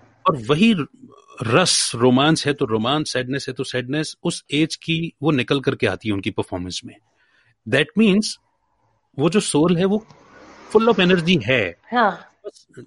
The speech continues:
Speaker 1: लेकिन वो भी एक टाइम पर आकर के बोर हो गई थी कि यार, वो म्यूजिक ही नहीं बना, बना रहे तुम लोग, जो, जिसमें मैं गाऊं, मुझे मजा नहीं आ रहा गाना गाने में। तो फिर उन्होंने थोड़ा सा पीछे हटना शुरू हो गए थे। तो अगर वही,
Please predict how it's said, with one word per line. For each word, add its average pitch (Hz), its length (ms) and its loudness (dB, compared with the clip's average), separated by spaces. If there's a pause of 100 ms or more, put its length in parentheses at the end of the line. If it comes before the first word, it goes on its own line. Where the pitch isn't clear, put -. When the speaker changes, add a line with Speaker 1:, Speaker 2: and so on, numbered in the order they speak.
Speaker 1:
लेकिन 214 360 2
वो 240 120 4
भी 233 140 4
एक 196 140 2
टाइम 170 160 2
पर 170 140 0
आकर 160 220 0
के 165 100 -2
बोर 139 220 0
हो 127 80 0
गई 131 120 -6
थी - 100 -20
कि 190 100 -6
यार, 196 100 -4
वो 202 140 0
म्यूजिक 135 360 0
ही 170 60 2
नहीं 170 120 0
बना, 165 260 2
बना 147 280 0
रहे 151 120 2
तुम 143 180 -4
लोग, 143 200 -2
जो, 135 200 0
जिसमें 127 300 -4
मैं 127 220 -4
गाऊं, 104 260 -2 (160)
मुझे 117 140 -2
मजा 113 260 2
नहीं 123 120 2
आ 101 60 2
रहा 101 100 2
गाना 95 260 -2
गाने 87 280 -6
में। 82 140 -14 (920)
तो 135 420 4
फिर 147 100 4
उन्होंने 143 460 0 (380)
थोड़ा 143 120 4
सा 151 120 2
पीछे 135 300 -4
हटना 107 220 -4
शुरू 98 260 -6
हो 92 80 -8
गए 95 160 -6
थे। - 140 -16 (600)
तो 196 40 0
अगर 185 480 2 (380)
वही, 165 500 2